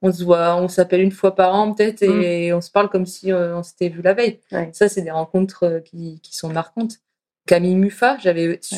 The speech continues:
Speaker 1: super bien accroché avec elle, bah, aux Étoiles du
Speaker 2: Mhm.
Speaker 1: Sport. C'est pareil, comme si on se connaissait depuis toujours.
Speaker 2: Mhm.
Speaker 1: C'était des trucs de fou.
Speaker 2: Mhm.
Speaker 1: Donc voilà, il y a des rencontres comme ça, de sportifs, euh, qui te marquent. J'aime bien,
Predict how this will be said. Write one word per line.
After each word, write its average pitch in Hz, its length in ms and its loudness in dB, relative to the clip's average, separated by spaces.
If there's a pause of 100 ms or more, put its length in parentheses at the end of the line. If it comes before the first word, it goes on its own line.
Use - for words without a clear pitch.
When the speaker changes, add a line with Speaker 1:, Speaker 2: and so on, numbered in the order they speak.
(140)
Speaker 1:
super 180 240 2
bien 185 120 0
accroché 185 400 -2
avec 180 240 0
elle, 226 100 -4
bah, 175 160 2
aux 170 60 -6
Étoiles 170 320 -2
du 196 60 2
Speaker 2:
Mhm. 180 60 2
Speaker 1:
Sport. 220 340 -4 (420)
C'est - 140 -20
pareil, 170 420 -2
comme 190 160 0
si 196 140 -4
on 196 80 2
se 190 80 -12
connaissait 175 340 -2
depuis 175 200 -8
toujours. 175 260 -6 (300)
Speaker 2:
Mhm. 180 80 -8
Speaker 1:
C'était 175 200 -10
des 156 140 -12
trucs 160 220 -14
de 165 40 -12
fou. 208 120 -12
Speaker 2:
Mhm. 185 180 -6 (560)
Speaker 1:
Donc 175 180 -4
voilà, 170 200 4
il 190 60 -6
y 175 40 0
a 165 40 -2
des 165 120 -6
rencontres 160 340 -8
comme 170 160 -4
ça, 196 460 0
de 165 100 -12
sportifs, - 640 -10
euh, 175 80 -6
qui - 180 -16
te - 80 -20
marquent. 190 200 -2
J'aime 190 200 4
bien, 214 420 2